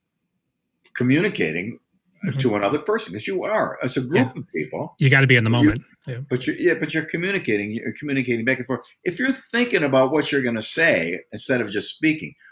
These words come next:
Speaker 1: when you see someone that speaks from a teleprompter,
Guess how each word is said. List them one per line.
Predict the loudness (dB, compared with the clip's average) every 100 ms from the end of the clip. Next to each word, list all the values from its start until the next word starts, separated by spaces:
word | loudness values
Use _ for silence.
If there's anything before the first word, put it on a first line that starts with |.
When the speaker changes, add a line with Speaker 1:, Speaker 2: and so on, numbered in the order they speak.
| -6
Speaker 1:
when | 2
you | 2
see | 4 4
someone | 2 2 2
that | 0
speaks | 0 -2 -2
from | -4
a | -4
teleprompter, | -2 0 0 -2 -6 -6 -12